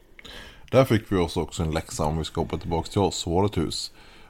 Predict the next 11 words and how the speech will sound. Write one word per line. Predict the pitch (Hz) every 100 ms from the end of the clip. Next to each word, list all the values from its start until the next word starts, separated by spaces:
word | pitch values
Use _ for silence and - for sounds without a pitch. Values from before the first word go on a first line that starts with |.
| -
Och | 95
det | 113
är | 98
ju | 85 78
att, | 65 -
eh, | 80 76 76 69 60 58 -
<laughs> | 131 - - - - - - - - -
det | 113
här | 95 92
med | 98 -
el. | 120 90 82 -